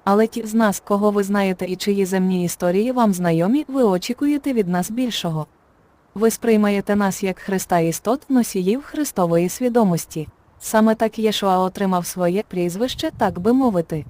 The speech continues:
І тож, коли ви втілюєте більше свідомості того, ким і чим ви є, і зливаєте її з фізичним "я",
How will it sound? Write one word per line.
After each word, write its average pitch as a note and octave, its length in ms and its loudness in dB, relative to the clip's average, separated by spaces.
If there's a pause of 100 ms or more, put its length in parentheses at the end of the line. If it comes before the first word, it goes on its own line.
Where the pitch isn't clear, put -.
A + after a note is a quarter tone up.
(300)
І G#3+ 100 0
тож, G#3+ 240 0
коли A#3 280 2
ви A3 120 4
втілюєте G#3 560 2
більше G3+ 340 0
свідомості F#3+ 640 -2
того, F3 340 0
ким B3+ 260 0
і A#3 80 0
чим G#3 240 0
ви G3 120 0
є, F#3 220 0
і A3 100 0
зливаєте G3 540 0
її F#3 300 0
з E3+ 120 -10
фізичним F#3+ 680 0
"я", G3+ 220 0